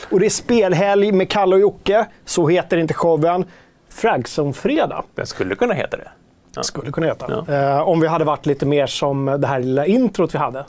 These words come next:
Speaker 2: Mm.
Speaker 1: så hade den kunnat heta Skojhelg med Kalle och Jocke.
Speaker 2: Skoj.
Speaker 1: Ja.
Speaker 2: Ja.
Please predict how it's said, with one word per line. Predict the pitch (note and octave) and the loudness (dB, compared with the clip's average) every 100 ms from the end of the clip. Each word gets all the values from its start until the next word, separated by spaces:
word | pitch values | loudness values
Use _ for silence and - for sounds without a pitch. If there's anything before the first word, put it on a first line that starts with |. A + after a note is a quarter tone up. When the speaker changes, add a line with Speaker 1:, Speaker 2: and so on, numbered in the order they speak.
| - | -8
Speaker 2:
Mm. | B2+ G#3 | -6 -6
Speaker 1:
så | - | -8
hade | C#3+ | -8
den | C3+ | -10
kunnat | C#3 C3+ | -10 -10
heta | B2+ C#3 | -8 -10
Skojhelg | - F3 C#3 C3+ F#3+ D#3+ - F3 C#3 | -2 0 2 2 0 -2 -4 -6 -6
med | C#3 | -6
Kalle | D#3+ C#3+ | -8 -8
och | |
Jocke. | C#3 - - - | -10 -12 -16 -16
Speaker 2:
Skoj. | - - C3+ | -12 -6 -4
Speaker 1:
Ja. | C#3+ G3 | -4 -6
Speaker 2:
Ja. | - | -6